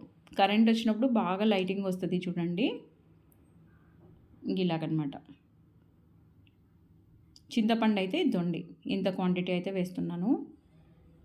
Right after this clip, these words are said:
ఇంత వేసుకున్న తర్వాత ఆయిల్లోనే వీటన్నిటిని బాగా మగ్గిన తర్వాత ఇంకా రెసిపీ కంప్లీట్ అయిపోతుంది అనేటప్పుడు కొద్దిగా వాటర్ని వేసేసి,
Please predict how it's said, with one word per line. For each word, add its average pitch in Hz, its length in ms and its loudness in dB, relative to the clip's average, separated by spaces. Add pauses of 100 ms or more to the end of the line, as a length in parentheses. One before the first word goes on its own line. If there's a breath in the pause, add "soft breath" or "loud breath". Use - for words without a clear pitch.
(160)
ఇంత 208 180 -2
వేసుకున్న 214 480 0
తర్వాత 185 340 -2 (800 soft breath)
ఆయిల్లోనే 247 680 8
వీటన్నిటిని 220 640 6
బాగా 190 320 4
మగ్గిన 196 380 4
తర్వాత 185 400 2 (420)
ఇంకా 202 260 4
రెసిపీ 190 440 2
కంప్లీట్ 208 440 2
అయిపోతుంది 196 640 0
అనేటప్పుడు 185 580 2
కొద్దిగా 202 360 0
వాటర్ని 185 460 0
వేసేసి, 175 440 0